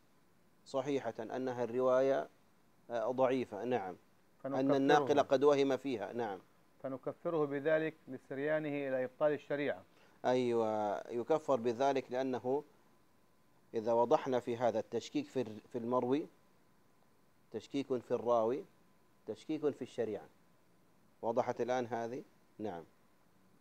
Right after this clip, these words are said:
Speaker 2: فأما من أنكر الإجماع المجرد الذي ليس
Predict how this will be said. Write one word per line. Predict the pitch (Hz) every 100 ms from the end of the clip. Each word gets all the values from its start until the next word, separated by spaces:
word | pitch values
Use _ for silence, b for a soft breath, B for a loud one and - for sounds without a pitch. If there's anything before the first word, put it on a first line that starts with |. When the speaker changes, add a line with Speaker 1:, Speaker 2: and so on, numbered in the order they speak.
| -
Speaker 2:
فأما | - 156 156 147 135
من | 135 -
أنكر | 160 156 139 127
الإجماع | 131 120 151 151 120
المجرد | 117 120 151 151 127 113 98 _ -
الذي | 120 143 131 127
ليس | 151 131 -